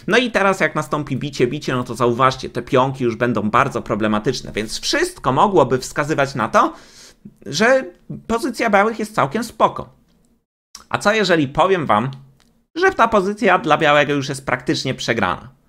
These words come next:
Możecie zapauzować filmik i zastanowić się, co wy byście zagrali,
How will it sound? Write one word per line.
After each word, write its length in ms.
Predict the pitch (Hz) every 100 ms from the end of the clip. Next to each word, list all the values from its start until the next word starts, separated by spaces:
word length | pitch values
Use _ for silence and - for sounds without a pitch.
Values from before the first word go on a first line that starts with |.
| - _ -
Możecie 360 | 160 269 339
zapauzować 680 | 156 196 220 269 220 208 202
filmik 460 | - 160 165 214 - - -
i 80 | 135
zastanowić 580 | 165 - 185 175 135 -
się, 140 | 95
co 380 | - - 202 277
wy 340 | 156 175 214 - - -
byście 380 | 135 120 -
zagrali, 640 | 139 120 120 139 113 131